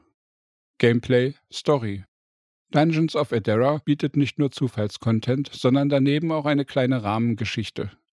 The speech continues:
Unsere Heldenfigur verliert Eltern, Haus und Hof und bedrohliche Nachbarstaaten beginnen eine kriegerische Invasion auf unser Heimatland. Mit Hilfe eines alternden Kriegshelden versuchen wir nicht nur unser Heimatdorf neu aufzubauen,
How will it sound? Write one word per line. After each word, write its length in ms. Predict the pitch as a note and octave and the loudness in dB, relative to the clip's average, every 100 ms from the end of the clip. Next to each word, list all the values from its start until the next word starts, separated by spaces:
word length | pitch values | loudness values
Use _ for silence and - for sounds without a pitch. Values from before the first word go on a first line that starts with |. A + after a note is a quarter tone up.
| - | -2
Unsere 280 | D3+ D#3+ | 0 2
Heldenfigur 680 | C3 F3 E3+ D3+ D#3 D3 D3+ | 2 2 0 -4 -8 -2 -2
verliert 400 | B2 B2 A#2+ A#2+ | 0 0 0 -2
Eltern, 460 | - B2 C3 C3+ A2+ | -4 -4 0 -2 0
Haus 260 | A#2 C3 | 0 -2
und 140 | - G#2+ | -2 0
Hof 340 | A2+ C#3+ - _ | 0 0 -4 _
und 200 | D#3+ D#3 | -4 0
bedrohliche 600 | D#3 B2+ B2 C#3 C3+ A2+ | -2 2 2 2 0 -2
Nachbarstaaten 840 | A2 - B2 A#2 - A#2 - C#3+ | -2 0 -2 0 2 2 2 0
beginnen 380 | B2 A#2 A#2+ B2+ | 0 0 2 2
eine 240 | A#2 A#2+ | 2 0
kriegerische 640 | B2+ - C#3 D3+ C3+ C3+ C3+ | -2 -4 -2 -2 -2 -2 -2
Invasion 640 | C#3 A#2+ A#2+ G#2 G#2+ A#2 | -2 0 0 -2 -2 -2
auf 200 | - A2+ | -4 -4
unser 300 | - G#2+ B2+ | -2 0 0
Heimatland. 640 | A2 G#2+ G#2+ - F#2+ F#2 - _ - | 2 2 0 -2 -6 -6 -10 _ 0
Mit 180 | D#3+ | 0
Hilfe 360 | - E3 E3+ E3 | 4 2 2 -2
eines 260 | C3+ C3+ - | 0 -2 0
alternden 500 | A2+ B2 A#2+ A#2 A#2 | -2 0 0 0 -2
Kriegshelden 680 | - C#3+ - A#2 A#2 C3+ C#3 | -2 -4 0 2 2 0 -2
versuchen 560 | - D3 C3 D3+ E3 D#3 | -2 0 0 0 0 2
wir 140 | C#3+ | 2
nicht 260 | C3+ C#3 - | 2 0 -2
nur 120 | C#3+ | -2
unser 280 | C3+ B2+ A#2 | 0 0 2
Heimatdorf 560 | A#2+ C#3 D3 - C#3 - | 2 0 0 -2 -2 0
neu 220 | D3+ D3 | -2 0
aufzubauen, 800 | C#3 C3 - - C#3 C3 C3+ | 0 -2 -10 -8 2 2 2